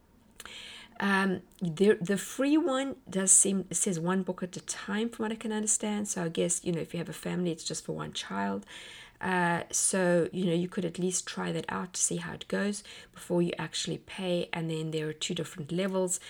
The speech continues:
depending on how much you want. And right now, as I'm recording this, so it might not be by the time you listen to it, they have special deals on for back to school. You probably know that many books are now,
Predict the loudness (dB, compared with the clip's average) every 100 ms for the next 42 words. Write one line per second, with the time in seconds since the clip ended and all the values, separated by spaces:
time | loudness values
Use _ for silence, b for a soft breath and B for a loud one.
0 | B -18 -6 -4 -2 -4 -6 -4 -2 0
1 | -2 -2 -6 -4 -4 -2 0 0 -2 -6
2 | -2 -2 -2 0 0 2 2 2 0 -2
3 | -2 -6 -8 0 2 4 2 0 -2 -4
4 | 0 -2 -2 -4 -2 -4 -4 -4 -4 -2
5 | 2 2 2 -2 -4 -4 -10 B B B
6 | B B 0 2 2 0 -2 0 0 -2
7 | -2 -2 0 0 0 -4 -6 -8 -6 -8
8 | -8 0 0 0 -2 -4 -10 -20 _ _
9 | _ _ -18 B B B B B B B
10 | B _ -2 -2 -6 -6 0 0 2 4
11 | 6 6 6 6 4 2 0 0 2 2
12 | 0 0 -4 -2 -4 -2 -4 -4 -4 -2
13 | -2 -4 -4